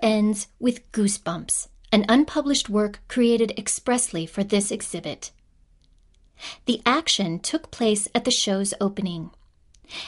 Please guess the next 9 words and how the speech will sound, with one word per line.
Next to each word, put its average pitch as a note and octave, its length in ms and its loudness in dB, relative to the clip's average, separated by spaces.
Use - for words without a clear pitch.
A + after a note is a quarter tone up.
As F#3 200 0
everything C4 440 2
was A#3 120 4
being A#3 280 4
prepared A3 560 -2
for - 120 -8
the F#3+ 160 0
inaugural G3+ 560 2
event, F#3+ 460 -2